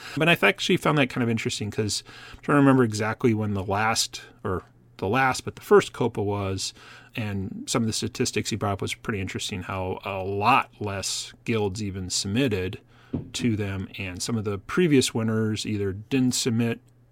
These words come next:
anything to nom-, to be nominated, nor, or weren't selected. So I did find that kind of interesting, but given kind of the fact that, again, I've been in the Star Atlas community now for two years, it,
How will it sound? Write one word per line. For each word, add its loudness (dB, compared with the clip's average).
anything 0
to -2
nom-, -2
to -12
be -4
nominated, 6
nor, 2
or 2
weren't -4
selected. -6
So -2
I -8
did -2
find -6
that -8
kind -6
of -8
interesting, -4
but 4
given 2
kind -8
of -6
the -4
fact -2
that, -2
again, -2
I've -4
been -2
in -2
the -4
Star 0
Atlas -4
community 4
now 2
for -14
two 0
years, 4
it, -6